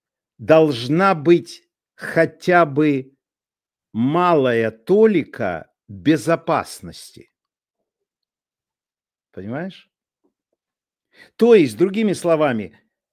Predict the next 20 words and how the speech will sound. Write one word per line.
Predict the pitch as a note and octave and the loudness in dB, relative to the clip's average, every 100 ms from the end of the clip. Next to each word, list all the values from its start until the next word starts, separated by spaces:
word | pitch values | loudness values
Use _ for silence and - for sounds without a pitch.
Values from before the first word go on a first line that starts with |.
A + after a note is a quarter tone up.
| _ | _
ты | G#3+ | -2
недоволен, | A3 G#3 F#3+ F#3 A#3+ A#3 F3 | 0 0 0 0 0 0 -2
ты | - F#3 | -4 -4
бы | D#3+ F#3+ | -2 -4
вышел | D3+ E3+ C#4 C4+ - F#3+ D#3 | -4 -6 -4 -4 -2 0 0
на | D3+ | 0
протест, | C#3 D#3 C#3+ - D3 G2+ - - _ _ _ _ | -2 -4 -4 -6 -8 -8 -12 -20 _ _ _ _
но | - F3 A3+ A#3+ D#3 F#2+ _ _ _ _ _ - | -6 0 4 4 4 0 _ _ _ _ _ -12
ты | C3 | -8
не | B2 | -6
можешь, | C3+ G3 B3+ F3 G#2+ - - _ - | -4 -2 -2 -4 -8 -14 -18 _ -8
потому | D3+ E3+ F3 F3 | -6 -4 -6 -6
что | B2 - A#2 F#2+ - _ _ _ | -8 -10 -10 -10 -12 _ _ _
арест | E3 F#3+ G3+ D3 - - | -2 0 0 -2 -4 -8
немедленный, | C3+ D3+ D#3+ D#3 C3 G2+ G#2+ A#2 C3 | -6 -4 -4 -2 -4 -6 -10 -8 -8
даже | C#3 C#3 C3+ C3+ | -8 -6 -6 -8
за | G#2+ C3 | -8 -8
лист | C3 A#2+ - - | -10 -12 -16 -20
чистой | - C3+ A2 - A#2+ | -14 -12 -12 -12 -12
бумаги, | G#2 A2 G2+ F#2 F2 C3+ E3 | -10 -10 -10 -12 -14 -14 -14